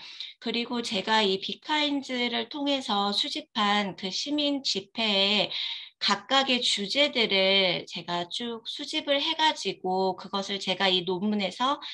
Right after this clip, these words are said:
시민 의제라고 이제 네이밍을 하고 그러한 시민 의제들이 포함되어 있는 대통령 연설은 무엇인지 제가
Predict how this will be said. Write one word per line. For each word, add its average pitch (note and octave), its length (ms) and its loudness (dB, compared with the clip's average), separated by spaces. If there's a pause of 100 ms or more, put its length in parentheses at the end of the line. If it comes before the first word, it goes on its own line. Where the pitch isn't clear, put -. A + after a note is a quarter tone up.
(160)
시민 D#4+ 580 0
의제라고 F#3 2000 0
이제 F#3+ 240 0
네이밍을 A3 640 4
하고 C#4+ 600 -2 (340)
그러한 G#3+ 320 4
시민 F#4 560 4
의제들이 F#3 720 2
포함되어 D4 640 4
있는 F#3+ 260 -2
대통령 C4 580 -2
연설은 A3 540 0
무엇인지 F#3+ 720 0
제가 E3 540 -2